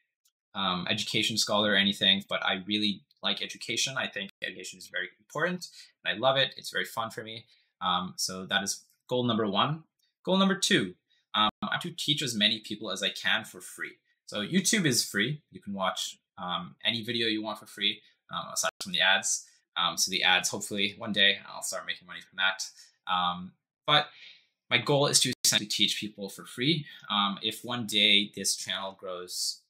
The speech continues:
to the point where I can make courses or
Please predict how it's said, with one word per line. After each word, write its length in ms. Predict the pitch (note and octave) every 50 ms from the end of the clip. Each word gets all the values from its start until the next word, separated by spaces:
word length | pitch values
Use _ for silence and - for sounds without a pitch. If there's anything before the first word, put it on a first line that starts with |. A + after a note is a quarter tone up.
| _ - -
to 360 | - F#2 F#2 F#2 F#2 E2+ E2+ F2+
the 60 | G#2 G2+
point 320 | - - G2+ F#2 F#2 - -
where 360 | F#2+ F#2+ F#2 F#2 F2+ F2+ - - _ _ _ _ _ -
I 120 | F#2 F#2 -
can 400 | - - B2 A2 A#2+ B2 B2 - _ -
make 140 | B2 A#2+
courses 440 | - B2 - - D3 E3 E3+ - -
or 440 | G2 G2 F#2 F#2+ F2+ F#2 F#2+ F#2+